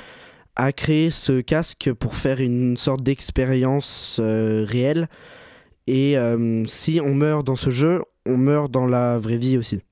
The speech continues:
Donc, euh, notre héros, euh, on,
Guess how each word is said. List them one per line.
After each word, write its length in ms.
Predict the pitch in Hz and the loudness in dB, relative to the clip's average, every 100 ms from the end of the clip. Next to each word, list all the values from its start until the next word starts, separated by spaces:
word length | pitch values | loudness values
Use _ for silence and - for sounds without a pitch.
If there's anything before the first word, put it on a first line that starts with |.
| _ - 135 | _ -12 -6
Donc, 500 | 127 147 160 - - - | 0 0 0 -4 -8 -2
euh, 340 | 127 127 127 | 0 2 2
notre 400 | 127 135 147 - | 2 2 0 0
héros, 460 | 147 135 156 185 - _ - 113 | 0 2 2 0 -4 _ -10 -4
euh, 680 | 117 113 110 110 107 104 101 | 0 0 0 0 0 -2 -4
on, 180 | 107 110 | -4 -6